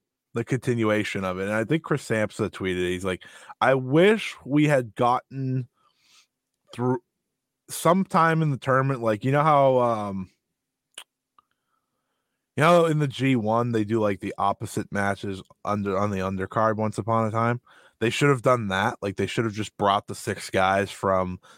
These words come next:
Blue League and put them on Gold League's night and did a six-man just to showcase them.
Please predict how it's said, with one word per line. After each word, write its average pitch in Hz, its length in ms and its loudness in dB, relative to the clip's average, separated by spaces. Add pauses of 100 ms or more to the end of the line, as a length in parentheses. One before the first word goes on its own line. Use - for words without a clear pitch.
(140)
Blue 113 260 2
League 113 300 2
and 98 100 -4
put - 160 -10
them 98 160 -6
on 95 360 -2
Gold 101 340 0
League's 101 500 0
night 101 360 -2 (120)
and 98 160 -8
did 95 140 0
a 92 100 2
six-man 101 600 -2
just 92 200 -8
to - 60 -4
showcase 98 600 -2
them. 98 340 0